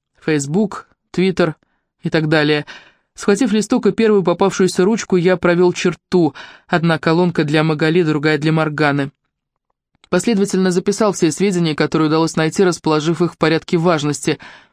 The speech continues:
Дата и место рождения, кружки, которые посещали во время учебы в школе, музыкальные пристрастия, отдых, в каких странах побывали.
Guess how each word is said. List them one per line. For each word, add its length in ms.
Дата 340
и 20
место 240
рождения, 420
кружки, 480
которые 360
посещали 420
во 100
время 240
учебы 320
в 60
школе, 500
музыкальные 460
пристрастия, 840
отдых, 560
в 20
каких 320
странах 420
побывали. 640